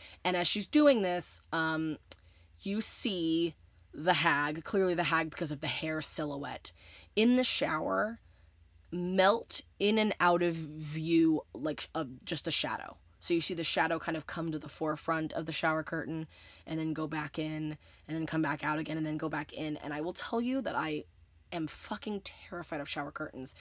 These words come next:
They have always been my number one. I always thought Psycho was really stupid 'cause I was like, "I'm not afraid of someone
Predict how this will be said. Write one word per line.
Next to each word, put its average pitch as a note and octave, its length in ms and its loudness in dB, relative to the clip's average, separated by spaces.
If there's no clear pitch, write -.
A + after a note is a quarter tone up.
They F3 80 -2
have E3+ 100 -2
always G#3+ 320 4
been F#3+ 180 0
my E3 140 2
number D#3+ 400 -2
one. D#3 240 -2
I F3+ 120 0
always G#3+ 160 0
thought C#4+ 140 -2
Psycho D#3 360 0
was E3 160 -4
really - 120 -8
stupid D#3 560 -4
'cause D#3 140 -10
I D#3 80 -2
was D3+ 120 -4
like, C#3+ 220 -4
"I'm D#4+ 160 2
not A#4 120 0
afraid B3 260 0
of A#3+ 120 0
someone D#3+ 560 0